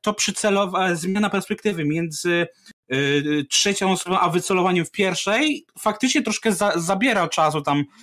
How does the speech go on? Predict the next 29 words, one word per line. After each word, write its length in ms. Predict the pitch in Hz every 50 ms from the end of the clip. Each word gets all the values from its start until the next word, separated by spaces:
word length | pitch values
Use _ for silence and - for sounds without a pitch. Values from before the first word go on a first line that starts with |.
| - - -
nie 80 | 160
wiem, 80 | 160 160
ze 120 | 147 160 151
dwie, 180 | 147 165 175
trzy 180 | - - - 147
sekundy 520 | - 170 165 165 180 180 190 185 196 190
i 340 | 202 190 190 190 190 190 - _ _ _ - - _ _ 165 156 -
trzeba 220 | - - 208 202
się 120 | 196 202 180
do 100 | 190 180
tego 200 | 196 196 196 190
przestawić. 840 | - - 202 185 - - - 175 165 165 240 359 440 - - - _ _ _ _ _ - - _ _ _ _ _ _ -
Ale 240 | 294 339 392 415
mówię, 500 | 403 392 359 240 208 196 190 185 - - -
tak 140 | - 277 262
jak 120 | 370 359
myślałem, 320 | 294 302 - - 302 294 269
że 100 | 247 262
naprawdę 400 | 269 269 269 277 247 214 214 208
w 40 | -
tym 120 | 233 226
roku 220 | 220 226 220 240 226
nie 120 | 226 226
będę 260 | 214 220 220 196 196
tykał 340 | 190 - 196 - - 185 180
multika, 500 | 185 180 170 160 - 214 208 - 208 202
tak 260 | 196 - - - -
myślę, 480 | 156 160 175 180 - - 180 180 175 165 156 - -
że 540 | 139 147 147 143 147 147 143 143 143 147